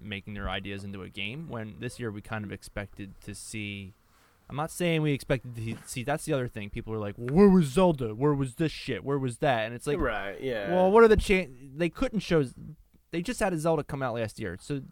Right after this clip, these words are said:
Speaker 1: you can't expect to see Zelda. Like, you know what I mean?
Speaker 2: Mm-hmm.
Speaker 1: Zelda is just not even there.
Speaker 2: Yeah.
Speaker 1: Um, and then people were, were Smash Brothers. They said they were making Smash Brothers. It's like, okay, well, that dude literally just finished Kid Icarus, like, a week ago,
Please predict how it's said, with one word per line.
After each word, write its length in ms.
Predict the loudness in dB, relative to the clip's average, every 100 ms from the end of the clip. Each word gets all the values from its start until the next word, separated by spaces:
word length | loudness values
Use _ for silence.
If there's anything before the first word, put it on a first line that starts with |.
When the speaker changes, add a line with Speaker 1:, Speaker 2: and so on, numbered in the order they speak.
| -20 -12
Speaker 1:
you 100 | -8
can't 260 | -2 -2 -2
expect 340 | -4 -6 -4
to 100 | -8
see 180 | -6 -4
Zelda. 320 | -4 -6 -8
Like, 180 | -10 -8
you 80 | -4
know 60 | -2
what 100 | -2
I 40 |
mean? 160 | -4 -4
Speaker 2:
Mm-hmm. 120 | 0
Speaker 1:
Zelda 220 | 2 2
is 120 | 0 -4
just 160 | -12 -16 -20 -20
not 260 | -8 -4 -2
even 200 | -2 -4
there. 200 | -8 -12 _ _ -8
Speaker 2:
Yeah. 220 | -2 -2 -2
Speaker 1:
Um, 360 | -6 -4 -6
and 140 | -6 -4
then 60 |
people 240 | -4 -4 -2
were, 180 | -4 -2
were 220 | 0 0
Smash 380 | 0 -2 -2 -2
Brothers. 320 | -4 -4 -6
They 100 | -6
said 200 | -6 -4
they 60 |
were 60 | -4
making 240 | -6 -10 -10
Smash 280 | -6 -6
Brothers. 240 | -6 -8 -8
It's 100 | -10
like, 140 | -6
okay, 240 | -6 -4 -4
well, 160 | -2
that 140 | -4 -4
dude 260 | -6 -4
literally 340 | -4 -4 -4 -8
just 200 | -12 -10
finished 280 | -10 -10 -6
Kid 140 | -6
Icarus, 360 | -4 -8 -8 -8
like, 100 | -10
a 60 |
week 240 | -10 -10 -12
ago, 280 | -12 -12